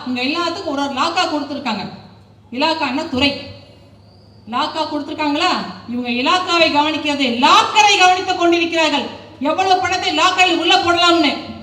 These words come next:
அப்பேற்பட்ட ஒரு ஆட்சி தான் இங்க நடந்து கொண்டிருக்கிறது. இந்த ஆட்சியை அகற்றினால் மட்டும்தான்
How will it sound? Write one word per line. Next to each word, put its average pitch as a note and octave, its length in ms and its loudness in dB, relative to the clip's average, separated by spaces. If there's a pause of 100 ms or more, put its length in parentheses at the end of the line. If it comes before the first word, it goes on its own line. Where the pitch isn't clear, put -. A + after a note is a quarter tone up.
(380)
அப்பேற்பட்ட G4 600 2 (100)
ஒரு C#4+ 120 2
ஆட்சி D#4+ 200 0
தான் E4+ 120 6
இங்க D4+ 140 4
நடந்து D#4 260 -6
கொண்டிருக்கிறது. C4+ 560 -6 (520)
இந்த C#4 140 2 (160)
ஆட்சியை F4 380 -2
அகற்றினால் D4+ 520 0
மட்டும்தான் E4 460 4